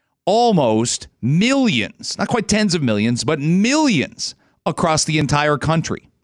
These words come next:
And there were checks written from basically every provincial government, every federal government, and every municipal government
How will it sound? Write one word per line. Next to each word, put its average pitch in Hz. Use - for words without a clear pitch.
And 147
there 147
were 143
checks -
written 214
from 139
basically 170
every 143
provincial 208
government, 208
every 147
federal 196
government, 202
and 185
every 175
municipal 202
government 117